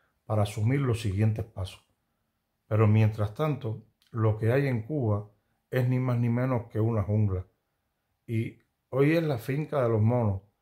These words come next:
mañana va a ser, eh, la Quinta de los Molinos, pasado va a ser el Pabellón Cuba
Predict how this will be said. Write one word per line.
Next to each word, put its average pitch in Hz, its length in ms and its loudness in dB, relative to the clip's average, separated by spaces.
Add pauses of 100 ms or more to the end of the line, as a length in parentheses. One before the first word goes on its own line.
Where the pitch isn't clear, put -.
(440)
mañana 113 440 0
va 139 120 0
a 135 40 0
ser, 185 420 -2 (160)
eh, 117 320 2
la 110 160 0
Quinta 139 260 -2
de 135 60 2
los 113 100 2
Molinos, 113 440 2 (580)
pasado 143 460 2
va 147 60 4
a - 40 2
ser 165 160 -2
el 175 100 0
Pabellón 120 480 -2
Cuba 110 420 -4